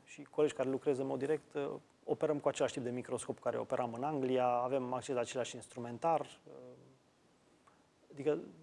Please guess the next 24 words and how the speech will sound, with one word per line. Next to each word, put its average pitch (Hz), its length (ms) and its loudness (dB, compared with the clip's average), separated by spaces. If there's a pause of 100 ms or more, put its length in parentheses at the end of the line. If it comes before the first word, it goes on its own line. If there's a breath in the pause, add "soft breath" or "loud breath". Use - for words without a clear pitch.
(960)
pe 156 120 8
partea 151 340 2
mea 147 140 2
personală, 151 420 0
acum 160 240 0 (160)
sunt 156 240 -2
conștient 151 280 0
că - 80 2
am 127 80 2
și 123 140 -4
colegi 127 260 0
care 120 420 2 (280)
nu 135 300 2
au 117 180 2
acces 113 260 -4
la 120 60 2
aceleași - 800 -4
instrumente 127 460 -8
pe 123 100 -6
care 117 140 -2
le 120 60 -2
avem 117 220 -4
noi, 151 220 -2 (960 loud breath)
uh, 147 260 2